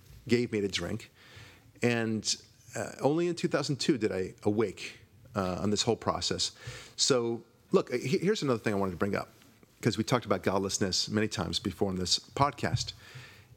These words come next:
It is fascinating to me because truth is a casualty of godlessness,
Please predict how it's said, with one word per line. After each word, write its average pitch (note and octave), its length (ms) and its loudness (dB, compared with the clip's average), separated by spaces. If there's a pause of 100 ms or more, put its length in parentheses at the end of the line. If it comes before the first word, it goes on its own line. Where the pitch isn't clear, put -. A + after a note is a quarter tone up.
(140)
It E3 100 6
is G3+ 100 -2
fascinating D#3+ 520 0
to G#2+ 120 -2
me F#2 240 0 (1000)
because A#2+ 440 2 (600)
truth F3+ 520 2
is A#2 580 2
a - 40 6
casualty A#2+ 720 0
of G2+ 140 -2
godlessness, F2+ 720 0